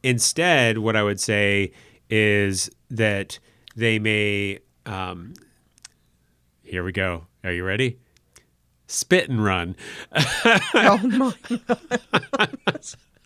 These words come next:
Speaker 1: Where, where they, <laughs> where they come up within, <laughs> within range of their spit attack, um, they spit, and then they, they back off to try and keep, keep their distance from the party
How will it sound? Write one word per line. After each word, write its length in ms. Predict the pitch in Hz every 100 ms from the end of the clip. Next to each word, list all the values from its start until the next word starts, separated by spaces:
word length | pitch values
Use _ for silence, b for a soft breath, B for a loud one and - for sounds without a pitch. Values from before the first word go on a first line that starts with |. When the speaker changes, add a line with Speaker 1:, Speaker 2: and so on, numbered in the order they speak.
| 214 135 127 143 - 277 - B B
Speaker 1:
Where, 400 | 151 165 165 156
where 220 | 131 151
they, 140 | 151 160
<laughs> 600 | - - - - 170 -
where 320 | 175 160 165
they 140 | 165
come 240 | 156 175 180
up 160 | 175
within, 440 | 160 151 156 151 131 B B
<laughs> 220 | B B
within 400 | 202 143 156 151
range 540 | 135 123 131 143 143 -
of 300 | 139 127 107
their 200 | 117 113
spit 380 | - - 269 139
attack, 420 | 131 110 113 - B B B B
um, 460 | 127 123 117 113 120 _ -
they 180 | 127 117
spit, 420 | - - 180 120
and 140 | - 123
then 140 | 127
they, 300 | 123 120 117 B B B
they 160 | 123
back 400 | 117 127 123 113
off 360 | 123 127 113 -
to 80 | 117
try 240 | - 117
and 140 | 110 104
keep, 500 | - 120 110 - -
keep 260 | 147 131
their 160 | 127 110
distance 680 | 101 120 - 110 104 -
from 380 | - - 117 104
the 80 | 98
party 520 | - 135 139 107 95